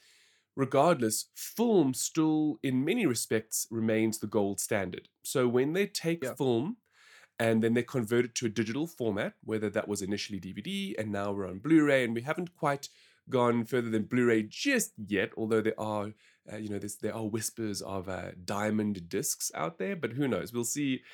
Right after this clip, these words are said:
Speaker 1: we'll see what will happen in, uh, the future. Whereas right now, we're actually at a point in time where,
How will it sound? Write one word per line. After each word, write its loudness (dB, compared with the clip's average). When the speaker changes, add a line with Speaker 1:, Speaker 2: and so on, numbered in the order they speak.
Speaker 1:
we'll 8
see 2
what 2
will 4
happen -2
in, 2
uh, -2
the -8
future. -4
Whereas 4
right 2
now, 6
we're 2
actually -4
at -2
a -8
point -4
in -8
time -2
where, 0